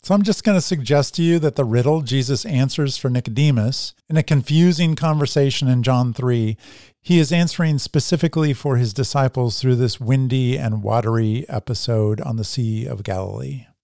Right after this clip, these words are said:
After this episode, would there be any doubt who it is that has gathered the wind in his fists and who has wrapped the waters in his garment?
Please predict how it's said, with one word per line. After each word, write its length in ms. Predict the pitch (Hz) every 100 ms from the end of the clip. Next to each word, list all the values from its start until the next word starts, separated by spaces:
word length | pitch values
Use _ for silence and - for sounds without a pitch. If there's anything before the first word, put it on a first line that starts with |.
| -
After 320 | 151 175 190
this 220 | 170 165
episode, 680 | 190 175 180 185 185 190 180 _ _ -
would 120 | 135
there 80 | 156
be 260 | 147 147
any 200 | 175 180
doubt 520 | 139 107 123 127 196 -
who 180 | 151
it 100 | 143
is 460 | 127 127 143 156 -
that 140 | - 110
has 180 | 143
gathered 440 | - 127 120 135 117
the 60 |
wind 380 | 123 120 123 127
in 80 | 117
his 160 | 113 -
fists 480 | - 120 123 - - _ -
and 100 | 123
who 120 | 143
has 180 | 120 107
wrapped 260 | 117 120
the 80 | 123
waters 680 | 104 107 107 120 110 - - _ -
in 100 | 110
his 140 | 110
garment? 420 | 123 104 117 135